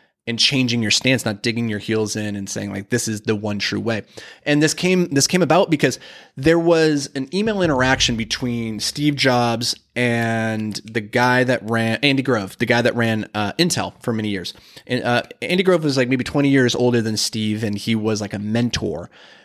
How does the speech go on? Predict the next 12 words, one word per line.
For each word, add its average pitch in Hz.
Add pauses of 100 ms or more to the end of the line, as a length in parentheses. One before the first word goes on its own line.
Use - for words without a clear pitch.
(120)
who 127
for 160
many 226
years 175
had 135
been 123
helping 135
Steve 120
along 101
the 120
journey. 285 (640)
And 156